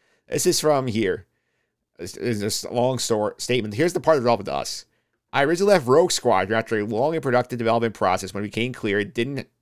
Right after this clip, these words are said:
couldn't happen soon enough. I did not want to delay W W three," in other words, Wonder Woman three, any further. When I did, Lucasfilm asked me to consider coming back to R S after W W three, which I was honored to do, so I agreed. They made a new deal with me.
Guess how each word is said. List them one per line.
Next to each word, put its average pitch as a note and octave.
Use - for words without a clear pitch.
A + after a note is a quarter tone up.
couldn't D#3+
happen A#2+
soon G#2+
enough. F2+
I G2+
did G2
not G#2+
want B2
to A#2+
delay G2+
W B2+
W D#3
three," G2
in -
other G#2+
words, G2
Wonder A2
Woman G2+
three, E2+
any F2+
further. G2+
When A#2+
I B2
did, D3
Lucasfilm D#3
asked B2+
me B2+
to A#2+
consider B2+
coming A#2
back A2
to -
R G2
S F#2
after A2
W G#2
W F2+
three, C3
which G2+
I G#2
was G2
honored C#3+
to C#3+
do, G2+
so F#2
I D#2+
agreed. F#2
They A#2+
made D#3+
a C3+
new C#3
deal C3+
with G#2
me. D2+